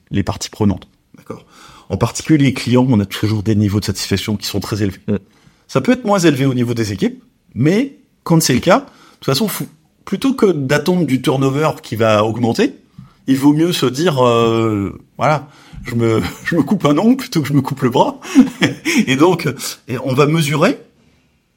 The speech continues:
Speaker 1: Il faut prendre conscience, si ça correspond à des attentes des équipes et que c'est pas un point de vue isolé, qu'il y a cinq, dix personnes dans l'équipe qui pensent la même chose,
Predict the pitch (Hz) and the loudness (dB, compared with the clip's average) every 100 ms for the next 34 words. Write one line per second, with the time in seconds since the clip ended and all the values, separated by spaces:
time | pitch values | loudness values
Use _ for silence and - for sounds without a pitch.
0 | - 156 214 175 180 175 147 - 190 320 | -8 -4 -2 0 0 0 0 0 0 -2
1 | - - - - 156 180 170 175 180 156 | -4 -2 0 0 0 2 2 0 -2 0
2 | 147 151 165 151 156 156 190 190 117 - | 0 0 0 0 0 -2 -4 -4 -4 -2
3 | 131 110 170 170 143 135 123 143 139 139 | -2 0 2 2 0 0 0 0 0 -2
4 | 180 139 165 175 180 - - _ - 127 | -4 0 0 0 -2 -6 -20 _ -6 0
5 | 123 123 185 175 180 151 156 175 151 175 | 2 2 2 2 2 -2 -2 -2 -2 0
6 | 165 156 - 180 - 127 127 143 135 135 | 2 2 2 -4 -6 -6 -6 -2 -2 0
7 | 214 277 | 0 0